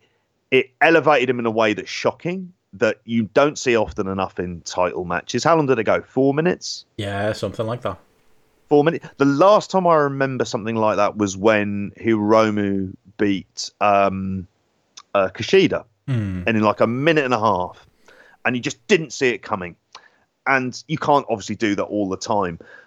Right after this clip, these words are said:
Speaker 1: But I think for this, the way that they, like you said before, the, the Open Challenge has been a success. Think of the things, like you say, they've gained out of it. They coup-, gained a couple of people who were present on this show and featured on this show,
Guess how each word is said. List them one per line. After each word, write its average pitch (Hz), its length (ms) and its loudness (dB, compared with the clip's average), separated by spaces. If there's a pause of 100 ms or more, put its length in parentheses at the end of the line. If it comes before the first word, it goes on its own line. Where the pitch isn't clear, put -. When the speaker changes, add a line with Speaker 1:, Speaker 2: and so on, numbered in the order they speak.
(120)
Speaker 1:
But 143 140 4
I - 20 4
think 190 320 -2
for 165 100 -2
this, 143 280 2
the 123 120 -2
way 131 300 4
that 160 160 -2
they, 135 260 0 (140)
like 131 240 -2
you 127 80 -12
said - 220 -2
before, 87 420 -8 (240)
the, 107 320 0 (240)
the 123 140 2
Open 165 260 2
Challenge 110 440 -4
has 101 120 -6
been 117 220 0
a 120 40 -6
success. - 680 -4 (160)
Think 156 220 -2
of 131 100 -2
the 139 80 0
things, 120 400 -2
like 110 160 0
you - 60 -12
say, 95 160 -4
they've 92 180 -8
gained 101 320 2
out 113 140 4
of 127 80 -4
it. - 40 -2
They 107 80 -6
coup-, - 200 -2 (240)
gained 170 300 2
a - 20 -10
couple 131 240 -2
of 117 100 -4
people 98 480 -4 (400)
who 143 140 6
were 123 100 4
present 123 460 0
on 110 180 -4
this 110 140 -2
show 123 400 0 (240)
and 104 160 -4
featured 139 500 -2
on 80 180 -10
this 73 140 -20
show, 67 320 -6